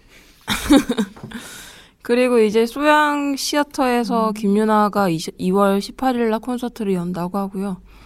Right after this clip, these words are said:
Speaker 1: 그리고 이십일일 날 이번 주 토요일이네요. 겨울나기 콘서트가 열립니다. 요게 요즘 좀 핫하다고 볼 수 있는 <laughs> 볼빨간 사춘기와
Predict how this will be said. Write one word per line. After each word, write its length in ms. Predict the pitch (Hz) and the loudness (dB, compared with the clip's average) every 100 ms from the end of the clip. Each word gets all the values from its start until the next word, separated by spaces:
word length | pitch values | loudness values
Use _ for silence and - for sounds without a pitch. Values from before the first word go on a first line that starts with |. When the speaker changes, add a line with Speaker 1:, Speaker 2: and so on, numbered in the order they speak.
| - - - - _ | -20 -20 -20 -20 _
Speaker 1:
그리고 640 | - 185 190 180 180 180 - | -8 -6 -4 -2 -2 -2 -4
이십일일 600 | 180 214 202 254 262 233 | -4 -4 -2 0 2 2
날 160 | 196 170 | 2 0
이번 260 | 175 180 | -2 -2
주 280 | 180 180 175 | -2 -4 -4
토요일이네요. 600 | - 240 220 165 151 175 - _ _ _ _ _ _ _ | -4 -2 -2 -2 -6 -12 -14 _ _ _ _ _ _ _
겨울나기 600 | - 202 208 220 220 202 202 | -2 2 4 6 4 2 -4
콘서트가 1500 | 233 220 214 - 190 175 151 - _ _ _ _ _ 185 | -6 -6 -8 -6 -4 -4 -6 -14 _ _ _ _ _ -6
열립니다. 560 | 175 151 143 135 156 180 - | -4 -6 -8 -12 -14 -12 -6
요게 580 | 185 202 196 185 185 175 | -2 0 0 0 0 0
요즘 520 | 170 190 185 175 180 | 0 0 0 -2 -8
좀 420 | - 180 175 156 - _ - - | -8 -6 -6 -10 -18 _ -20 -12
핫하다고 540 | 226 - 208 202 185 | -10 -8 -6 -4 -4
볼 160 | 175 185 | -6 -8
수 140 | 190 | -4
있는 240 | 175 180 185 170 - - | 0 0 0 -2 -2 -6
<laughs> 320 | - - - - | -20 -20 -20 -2
볼빨간 760 | 202 190 196 208 202 202 202 | 0 0 -4 -4 -2 -2 -2
사춘기와 720 | 202 202 208 190 175 160 165 | -4 -6 -4 -4 -4 -6 -10